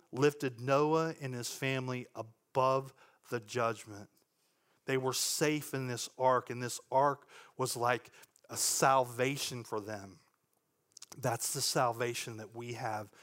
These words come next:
in Jesus Christ. The world was buried in a baptismal flood,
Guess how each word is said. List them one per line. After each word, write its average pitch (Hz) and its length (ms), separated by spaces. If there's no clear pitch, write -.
in 113 160
Jesus 101 400
Christ. - 600
The 135 80
world 151 400
was 131 180
buried 143 400
in 131 140
a 123 80
baptismal 127 800
flood, 135 500